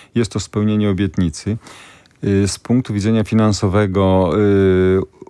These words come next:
uporamy się z tym problemem, a co będzie za lat pięć czy dziesięć, zobaczymy, pożyjemy, policzymy, sami będziemy się przekonywali, wtedy będziemy, y, zastanawiali się, czy jest dobrze i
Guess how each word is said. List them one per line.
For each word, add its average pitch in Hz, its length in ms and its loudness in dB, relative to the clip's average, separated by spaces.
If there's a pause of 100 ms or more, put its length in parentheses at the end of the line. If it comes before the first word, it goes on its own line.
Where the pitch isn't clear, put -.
uporamy 95 460 0
się 92 140 -4
z - 60 -6
tym 101 140 0
problemem, 92 540 0 (380)
a 113 100 -4
co - 180 -4
będzie 113 300 2
za 101 160 0
lat 101 240 -2
pięć 107 400 -4
czy 113 140 -4
dziesięć, 92 480 -2
zobaczymy, 95 600 -4
pożyjemy, 95 600 -4
policzymy, 87 800 -6
sami 120 340 -6
będziemy 98 360 -2
się 87 100 -4
przekonywali, 92 640 -2
wtedy 135 240 -8
będziemy, 123 380 -2 (560)
y, 113 120 0
zastanawiali 117 640 0
się, 98 160 -2
czy - 160 -4
jest 92 200 0
dobrze 87 680 0
i 87 540 -2